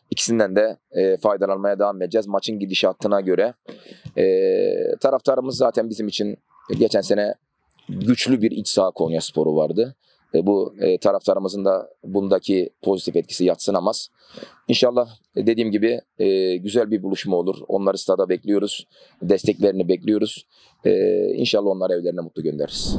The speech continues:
Salı günü akşam e, bir sahada, e, dolaşma şansım oldu. E, inşallah cumartesi günü de,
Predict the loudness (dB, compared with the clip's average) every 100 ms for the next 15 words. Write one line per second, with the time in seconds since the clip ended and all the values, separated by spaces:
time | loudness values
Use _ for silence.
0 | -4 -2 -2 0 0 -2 0 -2 -4 _
1 | _ _ _ _ _ _ _ -20 0 2
2 | 2 0 2 2 2 0 -2 -8 -2 2
3 | 4 4 4 2 2 0 0 -2 -4 -2
4 | -4 -4 -4 -2 0 -2 -4 _ _ _
5 | _ _ 0 2 2 0 0 0 0 0
6 | 2 0 0 0 -2 0 0 0